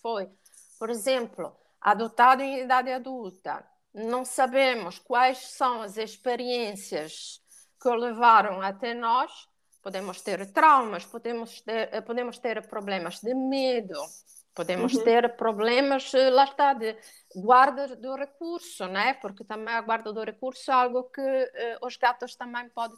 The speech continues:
Speaker 1: ter, falta de comida. Portanto, há muitas situações que, ahm,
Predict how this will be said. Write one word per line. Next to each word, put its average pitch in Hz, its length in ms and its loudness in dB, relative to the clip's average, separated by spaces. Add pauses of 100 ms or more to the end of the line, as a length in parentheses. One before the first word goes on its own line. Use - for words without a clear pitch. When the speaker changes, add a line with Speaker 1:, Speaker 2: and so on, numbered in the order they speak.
Speaker 1:
ter, 311 320 0
falta 175 400 -2
de 190 80 -14
comida. 254 560 -2 (420)
Portanto, 262 360 4
há 247 120 4
muitas 269 920 -6
situações 254 840 -4
que, 269 500 4 (400)
ahm, 254 960 4